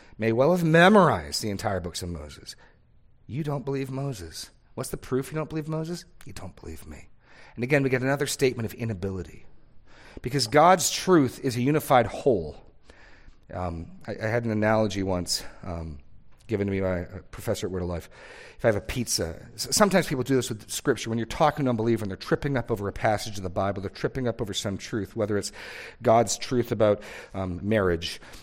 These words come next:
or whether it's God's truth about creation, or whether it's God's truth about wh-, whatever,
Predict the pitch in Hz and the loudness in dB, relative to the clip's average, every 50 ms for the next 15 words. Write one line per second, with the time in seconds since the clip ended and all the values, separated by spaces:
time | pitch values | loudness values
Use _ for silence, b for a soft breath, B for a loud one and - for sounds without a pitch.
0 | B B 101 113 117 113 110 - - 135 120 113 110 - - - 123 113 98 - | B B -2 0 0 0 -2 -2 2 2 2 2 2 -2 -6 -4 -4 -4 -4 -4
1 | 110 110 95 - - - 107 98 98 95 95 90 - - 110 90 87 98 110 120 | -4 -6 -6 -6 -4 -4 -2 -2 0 -2 -2 -4 -6 -6 -8 -6 -4 -2 -2 0
2 | 123 117 104 - - 120 110 110 107 - - - 127 110 104 - - 107 101 98 | 0 0 -2 0 2 2 2 2 0 -4 -6 -4 -2 -2 -2 -4 -6 -6 -6 -6
3 | 90 110 117 - - 147 147 131 123 110 - - 69 | -6 -4 -6 -2 2 4 4 6 4 2 0 -4 -12